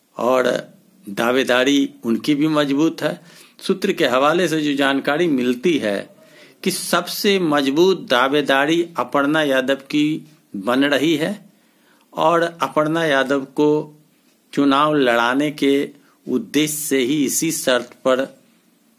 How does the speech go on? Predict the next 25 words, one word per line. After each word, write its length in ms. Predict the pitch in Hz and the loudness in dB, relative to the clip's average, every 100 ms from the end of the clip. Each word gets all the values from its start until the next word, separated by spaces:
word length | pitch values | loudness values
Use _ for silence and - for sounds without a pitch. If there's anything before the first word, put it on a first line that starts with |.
| - | -8
सदस्यता 680 | - 131 120 - 123 151 139 | -2 0 0 -2 -4 -4 -4
भारतीय 440 | 120 113 127 135 | -2 -4 -2 -2
जनता 260 | 123 117 120 | -2 -2 -2
पार्टी 360 | 113 110 131 | -2 -2 -4
की 120 | 120 113 | -4 -2
दिलाई 380 | 113 110 120 | 0 0 0
गई 240 | 131 135 139 | 0 2 0
थी, 200 | 139 170 202 - - _ | 0 -4 -4 -10 -20 _
इसलिए 320 | 165 190 190 | -2 0 0
अपर्णा 480 | 156 120 139 143 156 | -2 0 -2 -2 -2
यादव 460 | 139 120 120 135 117 | 0 0 0 -2 -2
ही 180 | - 196 | -4 -4
कैंडिडेट 600 | 202 139 123 120 131 123 - - | -2 -2 -2 0 0 -2 -6 0
होगी। 380 | 175 160 123 113 - - _ | 0 2 -2 -2 -8 -20 _
लेकिन 380 | 147 156 185 190 - | -4 -2 -2 -4 -4
औपचारिक 720 | 156 156 - 165 165 190 202 - - | -2 -2 -2 -2 0 -2 -4 -10 -10
घोषणा 540 | 131 147 147 165 165 | -2 0 0 -2 -2
विधिवत 840 | 160 120 127 135 151 170 - - - | -2 -4 0 0 2 -2 -4 -18 -8
ऑफिशियली 880 | 131 123 156 147 165 160 170 196 202 - - - _ _ _ _ - | -6 -4 -4 -4 -2 2 2 0 -4 -12 -20 -20 _ _ _ _ -2
एक 220 | 170 131 | -2 0
दो 140 | 147 | 0
दिन 260 | 147 131 135 | 2 2 2
में 200 | 135 135 | 2 0
कर 160 | 135 120 | -2 0
देने, 300 | 123 123 | -2 -2